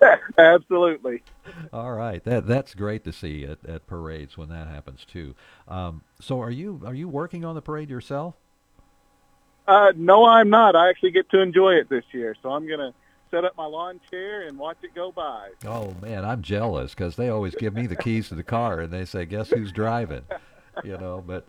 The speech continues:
Speaker 2: but that's fun, too. So whether you sit there and watch it or whether you're in it, it's all going to be a great time for that big parade.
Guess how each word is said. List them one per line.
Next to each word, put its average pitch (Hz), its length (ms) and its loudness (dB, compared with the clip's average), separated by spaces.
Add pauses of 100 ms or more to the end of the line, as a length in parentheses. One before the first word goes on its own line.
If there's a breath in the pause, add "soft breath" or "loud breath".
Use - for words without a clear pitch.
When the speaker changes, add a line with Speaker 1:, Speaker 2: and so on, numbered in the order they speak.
Speaker 2:
but 117 160 -2
that's 139 220 -4
fun, 101 300 -8
too. 76 260 -12
So - 100 -20
whether 104 200 -10
you 90 160 -12
sit 135 240 -14
there 120 180 -12
and 107 80 -14
watch 110 280 -12
it 104 60 -20
or 90 80 -14
whether 98 220 -14
you're 90 180 -14
in 101 200 -14
it, 101 120 -14
it's - 220 -16
all 92 540 -12
going 85 200 -14
to 80 60 -14
be 73 200 -12
a 67 200 -14 (140)
great 92 340 -12
time 71 400 -16
for 78 120 -16
that 69 220 -18
big 76 220 -18
parade. 71 380 -16